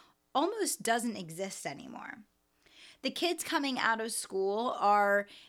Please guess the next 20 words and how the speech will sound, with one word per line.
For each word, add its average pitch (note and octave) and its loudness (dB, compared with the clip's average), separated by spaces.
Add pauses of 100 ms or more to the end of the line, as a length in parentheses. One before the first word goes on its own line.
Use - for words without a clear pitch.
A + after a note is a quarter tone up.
(220)
ma-, A#3+ 0
in C4 6
many F4 6
ways B3+ 0
unprepared A#3 0
for - -16
the G3 -8
actual G3 2
jobs F#3+ -2
that F3+ -2
are E3+ 0
available, F3+ 0 (400)
and B3+ 4
there's C4 0
really D#4 -2
a B3+ 0
mismatch G#3+ 2
in G#3+ -2
our G3 0
culture A#3 -2